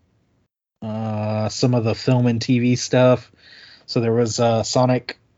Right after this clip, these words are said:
Frontiers prologue, the animated prologue,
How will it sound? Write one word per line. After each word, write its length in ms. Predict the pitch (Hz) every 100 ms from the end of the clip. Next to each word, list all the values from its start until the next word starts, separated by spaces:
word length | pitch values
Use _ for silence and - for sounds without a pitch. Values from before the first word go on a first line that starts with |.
| _ -
Frontiers 600 | 123 123 123 131 123 -
prologue, 840 | - 127 131 135 139 151 165 165 _ _ _ _ _ _ -
the 140 | 104
animated 440 | 120 123 123 120
prologue, 760 | - 131 123 123 123 123 123